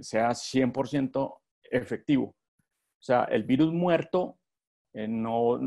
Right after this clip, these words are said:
necesariamente puede producir un ciento por ciento de cobertura y el virus vivo modificado no es, eh, no es seguro de que no vaya a producir, a inducir abortos en vacas preñadas.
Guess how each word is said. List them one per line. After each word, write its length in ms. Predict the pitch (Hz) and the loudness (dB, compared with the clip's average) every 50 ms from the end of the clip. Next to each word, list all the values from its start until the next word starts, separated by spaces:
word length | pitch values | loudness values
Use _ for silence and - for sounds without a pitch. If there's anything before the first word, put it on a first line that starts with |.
| 131 - - | -6 -6 -4
necesariamente 600 | 135 151 151 135 131 127 131 147 147 147 160 147 | 0 0 2 2 2 2 2 0 0 0 0 -2
puede 400 | - - _ - 147 147 147 147 | -2 -4 _ 0 2 2 2 2
producir 420 | 147 - 131 123 123 113 127 120 | 2 2 2 2 2 0 0 0
un 120 | 127 123 117 | 0 -2 -4
ciento 360 | - - 151 151 147 - 156 | -4 -4 -2 -2 -2 -2 -2
por 160 | - 131 110 | -2 -4 -4
ciento 220 | 117 131 131 - 151 | -2 -4 -2 -2 -2
de 80 | 143 | -4
cobertura 680 | - - 160 160 - 156 185 170 160 160 165 160 - - - | -2 -2 -2 -2 -2 -2 -2 -2 0 -2 -4 -6 -10 -14 -8
y 100 | 107 117 | -4 -4
el 120 | 113 110 | -4 -4
virus 300 | 101 117 120 127 143 139 | -2 -2 -2 0 0 0
vivo 220 | 135 151 156 156 | 0 0 0 0
modificado 640 | 156 160 156 156 151 156 160 - 156 151 151 147 - - _ _ _ _ _ | 0 -2 -4 -4 -4 -6 -2 0 2 2 2 0 -4 -12 _ _ _ _ _
no 280 | 113 117 120 123 123 127 | -6 -4 0 2 4 4
es, 440 | 131 139 139 - - - - _ _ _ _ _ | 4 4 2 0 -4 -12 -18 _ _ _ _ _
eh, 920 | - 127 131 131 131 135 135 139 139 135 135 135 135 135 131 131 131 131 - - - - - | 0 2 4 4 4 4 6 4 4 4 4 2 2 0 0 0 -2 -2 -6 -10 -16 -10 -2
no 300 | 131 131 127 123 123 131 | -2 0 0 2 2 2
es 360 | 135 135 135 135 135 131 - | 2 2 4 2 0 0 0
seguro 420 | - 147 135 131 139 143 151 147 | 0 0 0 2 2 2 2 2
de 220 | - - - 113 - | 0 -2 -6 -6 -4
que 100 | - 117 | -2 -2
no 360 | 117 117 117 117 120 117 113 | 0 0 0 -2 -2 -4 -2
vaya 400 | - 139 135 131 123 143 139 123 | 0 0 0 2 0 -2 -2 -2
a 200 | - - - - | -2 -4 -4 -4
producir, 540 | - 110 113 110 107 104 - - 113 110 - | -2 -4 -4 -4 -4 -6 -8 -8 -8 -6 -4
a 80 | - 117 | -4 -4
inducir 320 | 110 110 113 101 110 113 | -2 -4 -4 -6 -4 0
abortos 340 | 123 127 127 127 127 131 110 | 2 2 2 2 0 -4 -8
en 100 | 113 110 | -8 -8
vacas 260 | 107 107 - 117 110 | -8 -8 -10 -12 -14
preñadas. 580 | - 107 104 104 104 101 92 90 - - _ _ | -10 -10 -8 -8 -6 -8 -8 -10 -14 -20 _ _